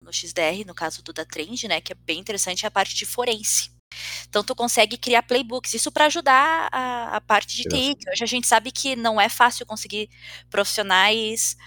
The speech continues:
Speaker 1: totalmente capacitados, entendidos de tudo, que consigam ver tudo. Às vezes, a, a, a equipe também é pequena,
Speaker 2: Sim.
Speaker 1: né?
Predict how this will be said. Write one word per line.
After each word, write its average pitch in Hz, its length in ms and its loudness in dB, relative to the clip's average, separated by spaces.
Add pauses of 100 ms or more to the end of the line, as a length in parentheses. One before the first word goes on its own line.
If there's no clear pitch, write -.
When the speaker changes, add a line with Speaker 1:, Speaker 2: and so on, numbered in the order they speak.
(220)
Speaker 1:
totalmente 220 440 0
capacitados, 214 640 2
entendidos 214 480 -8
de 208 80 -4
tudo, 226 320 -8
que - 140 -8
consigam 220 420 -2
ver 208 100 -4
tudo. 220 260 -4
Às 160 120 -2
vezes, 214 260 0
a, 226 80 4
a, 175 440 2
a 175 40 0
equipe 254 320 -4
também 214 320 -2
é 214 60 -2
pequena, - 480 -4 (260)
Speaker 2:
Sim. 90 60 -6
Speaker 1:
né? 151 200 0